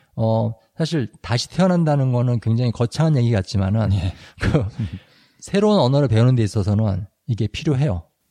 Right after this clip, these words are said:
Speaker 2: 네.
Speaker 1: 다시 태어나는 거.
Speaker 2: 네.
Speaker 1: 그렇지 않고서는 특히 한국 사람이 영어를 배울 때 너무 영어가 다르기 때문에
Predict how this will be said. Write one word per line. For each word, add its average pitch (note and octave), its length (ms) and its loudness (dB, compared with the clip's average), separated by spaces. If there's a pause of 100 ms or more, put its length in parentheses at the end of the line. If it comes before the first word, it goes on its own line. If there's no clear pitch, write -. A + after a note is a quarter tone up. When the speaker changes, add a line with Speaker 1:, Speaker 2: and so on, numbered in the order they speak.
(160)
Speaker 2:
네. F2+ 220 -4
Speaker 1:
다시 G#2 260 -4
태어나는 F2+ 420 -2
거. F2+ 260 -10
Speaker 2:
네. F2+ 220 -4 (240)
Speaker 1:
그렇지 C3+ 300 -2
않고서는 A2+ 520 0
특히 A#2 480 -4 (240)
한국 F3 280 0
사람이 C3 280 2
영어를 G#2 280 2
배울 F#2+ 180 -4
때 D#3+ 300 -8
너무 D#3 280 2
영어가 A#2 340 0
다르기 B2+ 320 0
때문에 F#2 440 -4